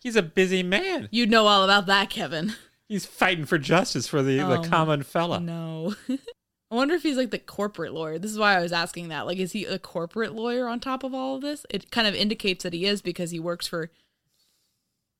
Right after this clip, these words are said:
Speaker 2: you know, these two executives.
Speaker 1: I didn't understand that. I mean, I mean, maybe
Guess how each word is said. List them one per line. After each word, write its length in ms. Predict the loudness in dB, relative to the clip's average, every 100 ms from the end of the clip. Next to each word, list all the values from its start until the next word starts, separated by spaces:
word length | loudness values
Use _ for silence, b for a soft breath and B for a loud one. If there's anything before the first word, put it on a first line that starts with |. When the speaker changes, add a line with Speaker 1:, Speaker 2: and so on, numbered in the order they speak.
| -12
Speaker 2:
you 120 | -8
know, 100 | -6
these 160 | -8 -8
two 180 | -6 -8
executives. 840 | -4 -4 -4 -8 -8 -10 -16 _ _ _ _ _ _ _ _ _ -12
Speaker 1:
I 60 |
didn't 220 | -10 -10 -14
understand 420 | -18 -18 -18 -16
that. 180 | -16 -18 _ _ _ _ _ _ _ _ _
I 60 | -10
mean, 160 | -10 -6
I 60 |
mean, 260 | -6 -6 -10 -12
maybe 520 | -8 -6 -6 -8